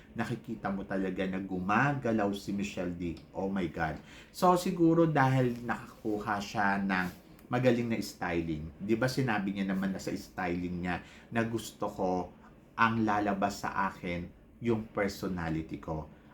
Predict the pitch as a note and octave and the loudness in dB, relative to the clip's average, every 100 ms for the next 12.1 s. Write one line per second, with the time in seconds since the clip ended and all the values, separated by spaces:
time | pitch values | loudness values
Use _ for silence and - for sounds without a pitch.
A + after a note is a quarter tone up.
0 | - A2 - G2 - G#2+ G#2+ G#2+ F#2+ F2+ | -4 -2 -2 -4 -2 0 0 -2 -4 -4
1 | F2 - A2 G2+ - F2+ F2+ D2 F2 E2 | -4 -6 -4 -2 -2 -2 -2 -4 -4 -8
2 | E2 - E2 D#2 - E2 D2+ D2 C#2 - | -10 -8 -6 -6 -8 -8 -6 -6 -8 -8
3 | E2 E2 B2+ F#3+ E2+ A#2+ B2+ C3+ C#3+ C#3 | -6 -4 -2 -2 -4 -8 -6 -6 -4 -2
4 | C#3 C3+ F2 D#2+ - - C3 C3 B2+ A#2+ | -4 -4 -6 -8 -14 -12 -4 0 2 0
5 | A#2+ B2 A#2 - G2+ E2 - - - A#2 | -2 -4 -6 -6 -6 -6 -8 -12 -8 -2
6 | B2+ G#2 A#2+ A#2+ - - C#3 C3 C#3 D3 | 0 2 2 0 -2 2 6 8 6 4
7 | C3+ B2 A2+ A2 - A2 - G#2 G2+ G2+ | 2 0 0 -2 -4 -8 -8 -8 -4 -4
8 | - F#2+ F#2+ G#2 G2 G2 G2+ C#3 C#3 G#2+ | -2 -4 -2 -2 0 0 0 -2 -2 -4
9 | - G#2+ G#2 - A2+ A#2 A#2 A#2 - G2+ | -4 -4 -4 0 2 2 2 -4 -2 -2
10 | G#2 G2+ F2+ F2+ - F2+ E2+ - F#2 E2 | 0 -2 -4 -8 -8 -6 -4 -4 -6 -4
11 | E2 - E2+ E2+ F2+ G#2+ G2+ F2+ E2 D#2 | -4 -4 -4 -4 -4 -4 -2 -2 -2 -2
12 | D#2 | -2